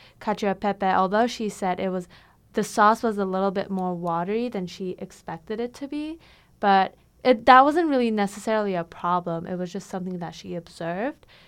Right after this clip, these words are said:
She still really enjoyed it. And I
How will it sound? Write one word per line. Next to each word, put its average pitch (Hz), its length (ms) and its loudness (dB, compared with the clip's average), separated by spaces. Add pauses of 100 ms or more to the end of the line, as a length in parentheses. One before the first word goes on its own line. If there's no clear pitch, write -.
(140)
She 202 440 -2
still 285 320 0
really 214 220 2
enjoyed 180 440 0
it. 170 240 -4 (360)
And 190 640 0 (800)
I 247 440 4